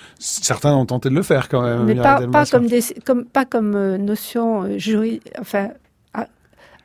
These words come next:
Speaker 2: utilisable
Speaker 1: Oui.
Speaker 2: de façon juridique.
Speaker 1: Tout à fait.
Speaker 2: Donc je pense qu'on fait entrer ce concept dans le champ juridique
Speaker 1: Mhm.
Speaker 2: alors qu'on ne connaît pas la définition philosophique qui pourrait sous-tendre.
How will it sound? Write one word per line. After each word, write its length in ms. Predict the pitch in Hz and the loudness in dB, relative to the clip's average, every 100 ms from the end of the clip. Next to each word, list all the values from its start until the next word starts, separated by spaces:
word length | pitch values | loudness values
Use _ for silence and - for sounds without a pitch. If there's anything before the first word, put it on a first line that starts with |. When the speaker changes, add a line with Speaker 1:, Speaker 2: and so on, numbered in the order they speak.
| _ - | _ -6
Speaker 2:
utilisable 760 | 247 233 269 254 233 262 294 147 | -2 2 4 4 2 2 4 4
Speaker 1:
Oui. 220 | 156 131 - _ _ - | 4 2 -6 _ _ -4
Speaker 2:
de 80 | 208 | -2
façon 360 | 208 208 233 | 0 -2 -2
juridique. 580 | 214 214 214 208 214 208 | -2 -2 -2 -2 -2 -2
Speaker 1:
Tout 180 | 127 117 | -4 -4
à 60 | 117 | -4
fait. 180 | - 110 - - | -6 -10 -12 -2
Speaker 2:
Donc 160 | 214 214 | 2 2
je 160 | 220 | 2
pense 360 | 247 320 392 - | 2 2 0 -2
qu'on 520 | - 247 226 - 214 | 0 2 2 0 -2
fait 280 | 202 - 294 | -2 0 2
entrer 760 | 269 254 - - 240 226 196 - | 2 -2 -8 -2 0 0 -2 -8
ce 180 | - 226 | -8 -8
concept 840 | - 220 - - 214 202 - _ 190 | -2 -2 -2 0 0 0 -6 _ -2
dans 120 | 190 | -2
le 80 | 196 | -2
champ 240 | - 220 | -4 -4
juridique 680 | 202 185 196 185 220 277 359 | -2 -2 -4 -4 -4 -4 -4
Speaker 1:
Mhm. 240 | 120 113 127 - - | -6 -8 -10 -10 -2
Speaker 2:
alors 260 | 240 269 | 0 0
qu'on 120 | - 233 | 2 0
ne 80 | |
connaît 340 | 226 302 302 294 | 2 2 2 2
pas 200 | 302 311 | 0 0
la 140 | 262 | 0
définition 720 | 196 214 - 208 214 - - 214 | 0 -2 0 0 0 -2 -4 -4
philosophique 840 | - 226 226 208 220 - 320 359 | -2 0 0 0 -4 -2 -4 -4
qui 140 | - 208 | -6 -6
pourrait 320 | - 226 240 | -2 0 0
sous-tendre. 640 | 240 285 - 311 277 196 | -2 -4 -2 -2 0 -4